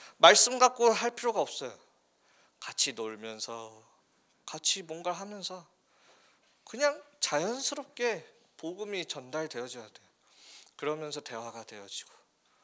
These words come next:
그러면서 이 아이가 교회화까지 딱 뿌리 내려질 수 있도록. 이거 선생님들이 한번, 제가 할 수 있는 게 아니기 때문에 우리 선생님들 한번 진짜 기도하시면서,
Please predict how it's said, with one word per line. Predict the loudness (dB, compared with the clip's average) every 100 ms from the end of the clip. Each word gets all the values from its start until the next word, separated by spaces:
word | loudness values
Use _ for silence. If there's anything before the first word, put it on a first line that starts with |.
| _ _ _
그러면서 | 0 0 0 -2 -2 -2 -6 -16 -20 -20 _ _ _ _ _
이 | 0 2
아이가 | 2 0 -2 -4 -6 -20 -12
교회화까지 | -8 -6 -6 -6 -8 -10 -12 -14 -18 _ _ _
딱 | -6 -6
뿌리 | -10 -10
내려질 | -10 -10 -10 -8
수 | -8
있도록. | -10 _ -20 -20 -20 -20 _ _ _ _ _ _
이거 | -16 -4 0 0
선생님들이 | -2 -8 -10 -12 -10 -8
한번, | -8 -6 -6 -6 -10 _ _ _ _ _ -20 -20 -20 -20 _ _ _ _
제가 | -2 0
할 | 0 0
수 | -2
있는 | -6 -12 -10
게 |
아니기 | -10 -10 -12
때문에 | -10 -12 -14 -16 -16 -18 _ _ _
우리 | -20 -18
선생님들 | -16 -14 -14 -12 -12
한번 | -12 -14
진짜 | -12 -12 -12
기도하시면서, | -12 -12 -8 -6 -6 -6 -12 -10 -10 -12